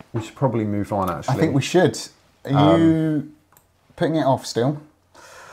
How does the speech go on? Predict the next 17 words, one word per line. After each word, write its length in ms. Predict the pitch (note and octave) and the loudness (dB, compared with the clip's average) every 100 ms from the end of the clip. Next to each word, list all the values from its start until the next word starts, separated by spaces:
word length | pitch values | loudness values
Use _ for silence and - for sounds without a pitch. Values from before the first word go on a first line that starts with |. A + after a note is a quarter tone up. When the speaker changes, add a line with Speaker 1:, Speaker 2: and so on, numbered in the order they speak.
| - - _ | -20 -20 _
Speaker 1:
Uh, 240 | A2 G#2+ G#2+ | 4 6 6
Speaker 2:
Because 400 | G#2+ D3 D3 C3+ | 6 6 6 6
Speaker 1:
no, 240 | B2+ A2 A2+ | 6 6 6
Speaker 2:
I 40 | |
Speaker 1:
I 40 | |
think 120 | B2 G3+ | 4 4
we 60 | G#3+ | 2
Speaker 2:
think 140 | - - - | -6 -6 0
I'm 120 | D#3+ | 2
gonna 160 | D#3+ D3+ | 2 2
have 180 | D#3+ E3 | 0 -2
to 140 | D#3+ | -2
end 360 | E3+ F3 F3+ F3 - - | 0 0 -2 -6 -8 -10
the 60 | |
story 360 | - E3 D#3+ C3 | -4 -2 0 0
poll, 220 | A#2 G#2+ | -2 -6
Matt. 220 | G#2+ A2 | -6 -12